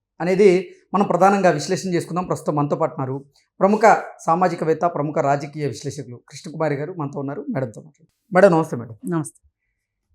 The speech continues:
Speaker 1: ఆ, కాదంబరి జత్వానీ కేసులో అరెస్ట్ అయి జైల్లో ఉన్నటువంటి పిఎస్ఆర్ ఆంజనేయులు గారిని ఈరోజు ఉండవల్లి అరుణ్ కుమార్ గారు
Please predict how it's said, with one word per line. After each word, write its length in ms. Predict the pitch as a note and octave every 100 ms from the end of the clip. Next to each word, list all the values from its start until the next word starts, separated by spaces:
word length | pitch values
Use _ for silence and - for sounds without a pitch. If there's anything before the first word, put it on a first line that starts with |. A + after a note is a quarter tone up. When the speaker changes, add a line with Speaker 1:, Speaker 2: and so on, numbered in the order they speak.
| - E3+
Speaker 1:
ఆ, 180 | C3 C3
కాదంబరి 420 | F3+ G#3 A#3 A3+
జత్వానీ 440 | G#3 G3 F3+ F3 D#3+
కేసులో 560 | - D#3 D3 C#3+ G#3
అరెస్ట్ 420 | - C#3+ E3+ F3 F#3+
అయి 160 | F#3
జైల్లో 440 | D3 C#3+ E3 E3 D#3
ఉన్నటువంటి 680 | C#3 C3 B2+ A#2+ D#3 C3+ C3+ -
పిఎస్ఆర్ 420 | F3 F3+ - E3
ఆంజనేయులు 460 | D3+ D3 C3 D3 C3+
గారిని 360 | B2+ B2 F3
ఈరోజు 260 | D3 D3 C#3
ఉండవల్లి 500 | B2+ D3 D3+ C#3+ C#3
అరుణ్ 280 | C3+ B2+ C#3
కుమార్ 280 | C#3 B2+
గారు 420 | A#2 A#2 B2+ A#2